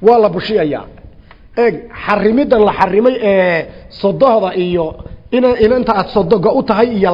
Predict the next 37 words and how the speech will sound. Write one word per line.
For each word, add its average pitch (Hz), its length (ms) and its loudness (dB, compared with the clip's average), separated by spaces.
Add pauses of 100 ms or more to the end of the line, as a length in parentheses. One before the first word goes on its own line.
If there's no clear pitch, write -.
lagaa 185 300 0
xarrimay, 143 480 -4
iyo 208 140 2
rabiibada 185 600 0
iyo, 147 260 -4 (340)
yaa 240 180 -2
laga 233 220 2
macsiyaysanin 220 840 -2
weeyaan 233 320 2
baa 220 120 0
la 196 100 -4
yidhi. 165 260 -6 (100)
Xikmaddii 196 400 -6
ayuu 196 180 -8
ka 190 100 -12
dhigay. 127 220 -16 (340)
Nin 285 180 2
unbaa 277 340 4
odhanaya, 233 520 2 (320)
"War 202 320 4
adeer, 254 320 2
yaa 254 140 0
laga 240 200 0
macsiyaysan, 208 600 -2
intaa 226 220 -2
naga 214 160 0
daaya." 180 360 -4 (300)
Labada 247 460 2 (300)
xarrimiddu 226 540 -4
waxayba 247 280 0
keenaysaa 240 360 0
in 226 80 2
laga 226 140 -2
macsiyaystee. 160 640 -8 (500)
Xalaal 247 380 -2
markaad 262 360 0
ku 277 80 0